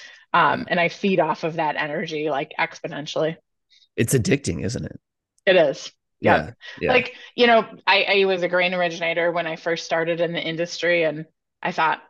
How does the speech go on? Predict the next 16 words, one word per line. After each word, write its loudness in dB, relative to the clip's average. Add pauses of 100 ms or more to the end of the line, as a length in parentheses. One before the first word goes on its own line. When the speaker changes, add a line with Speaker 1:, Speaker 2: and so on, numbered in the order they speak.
Speaker 1:
"Well, 4
I 4
can 0
buy 2
a 2
lot 2
of -4
grain -2
myself. -4
I -4
know 0
I 0
can -8
do -4
this -8
job." -2